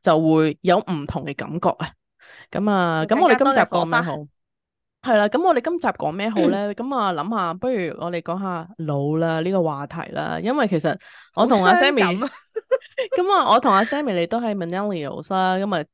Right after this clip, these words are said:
Speaker 1: 大家所謂嘅，誒，Generation Y 啦，噉啊，
Speaker 2: 嗯。
Speaker 1: 之後就係 Generation Z 啦，就九七年至到二零一二年，噉啊，依家最新嘅 generation 咧，知唔知叫咩名啊？
Speaker 2: 我唔想
Speaker 1: 已經跟唔到啦。
Speaker 2: 我已經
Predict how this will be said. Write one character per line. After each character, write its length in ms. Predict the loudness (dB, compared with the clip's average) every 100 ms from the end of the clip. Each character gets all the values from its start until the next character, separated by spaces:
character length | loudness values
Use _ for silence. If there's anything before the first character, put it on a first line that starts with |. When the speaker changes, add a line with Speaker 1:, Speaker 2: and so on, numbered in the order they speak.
| _ _ -2
Speaker 1:
大 180 | -2
家 160 | 0 -2
所 220 | 0 0 2
謂 120 | 0 -2
嘅， 200 | -6 -4 -8 -10
誒， 300 | -6 -4 -2
Generation 680 | -2 -2 -4 -6 -6 -6 -4
Y 440 | -2 -2 -2 -4
啦， 200 | -6 -8
噉 100 | -6
啊， 100 | -4
Speaker 2:
嗯。 40 | -2
Speaker 1:
之 180 | 0 0
後 180 | 2 0
就 120 | 2
係 160 | -2 -2
Generation 800 | -6 -4 -2 0 2 2 0 -4
Z 360 | -6 -6 -2 0
啦， 220 | -2 -2
就 160 | -4 -6
九 280 | -6 -4 -4
七 140 | -4 -8
年 220 | -8 -10
至 240 | -8 -4 0
到 140 | 2
二 100 | 2 -2 -18 -14
零 400 | -2 2 4 2
一 60 | 0
二 80 | 0
年， 400 | -2 -6 -6 -14 _ -20
噉 180 | -4 0 0
啊， 40 | 0
依 140 | 0
家 180 | 2 2
最 260 | 4 2
新 140 | 2 0
嘅 180 | 0 0
generation 600 | -2 -2 -4 -4 -6 -10
咧， 320 | -8 -8 -8 _ _
知 100 | -2
唔 80 | 0
知 120 | 2
叫 120 | 0 -2
咩 160 | -4
名 120 | -6
啊？ 180 | -8 -10 -14 -18 -18 -20 _ _ _ _ _ _ _
Speaker 2:
我 80 | 2
唔 20 |
想 80 | 4
Speaker 1:
已 60 | 4
經 80 | 2
跟 180 | 0 -2
唔 20 |
到 100 | -2 -4
啦。 100 | -4
Speaker 2:
我 80 | -6
已 40 |
經 140 | -2